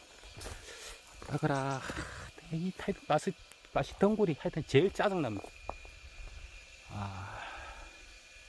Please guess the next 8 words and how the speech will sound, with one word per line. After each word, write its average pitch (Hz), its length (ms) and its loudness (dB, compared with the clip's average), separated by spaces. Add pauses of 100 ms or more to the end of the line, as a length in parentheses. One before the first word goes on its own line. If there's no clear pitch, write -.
(720)
이거 127 160 -4
오래됐습니다. 127 720 0 (180)
이것도 120 400 -4
오래됐고. 113 580 -2 (2500)
뒤쪽으로, 170 580 4 (160)
아, 113 400 2
이게 123 240 0
집인데 110 720 4